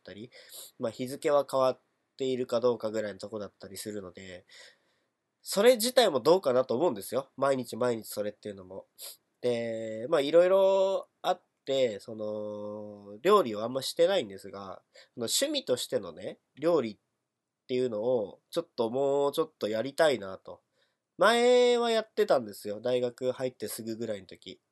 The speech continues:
で、料理するんですかってこう、あの、人にたまに聞かれるじゃないですか。あの、生きていると。<laughs> 生きていると。で、なんか自炊するんですかとか、料理するんですかっ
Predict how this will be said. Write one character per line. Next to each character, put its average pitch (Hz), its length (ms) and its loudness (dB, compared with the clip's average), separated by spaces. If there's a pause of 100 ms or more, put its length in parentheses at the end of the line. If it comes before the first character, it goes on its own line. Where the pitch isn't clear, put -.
(120)
で、 143 500 0 (420)
料 220 280 8
理 147 100 -4
す 139 160 -2
る 196 160 2
ん 160 100 -6
で 107 120 -4
す - 180 -12
か 139 200 2
っ 143 100 -2 (180)
て 110 80 -10
こ 98 340 -12
う、 - 40 -20 (160)
あ 104 160 -10
の、 101 440 -10
人 160 200 -2
に 160 100 -4
た 151 100 -2
ま 160 120 0
に 160 120 -8
聞 - 120 -14
か 165 100 4
れ 180 140 4
る 185 160 6
じ 143 80 -2
ゃ 101 80 -2
な 95 80 -14
い - 20 -14
で - 80 -20
す - 80 -20
か。 - 220 -18 (120)
あ 104 80 -16
の、 101 200 -12 (100)
生 120 120 -6
き - 80 -16
て 98 100 -8
い 95 80 -8
る 98 100 -14
と。 101 200 -4
<laughs> - 40 -8
生 - 80 4
き - 180 0
て 160 140 8
い 123 40 2
る 107 100 -6
と。 113 180 -2 (440)
で、 113 1040 -4
な 127 160 0
ん - 20 -12
か 107 80 0
自 117 140 -8
炊 135 440 -4
す 135 160 -4
る 143 140 0
ん 120 60 -6
で 101 100 -10
す - 100 -18
か 123 300 0
と - 100 -14
か、 101 80 -10
料 110 140 -12
理 101 80 -12
す - 120 -14
る 113 140 -10
ん 107 40 -14
で 92 100 -18
す - 80 -20
か 98 160 -16
っ 92 80 -18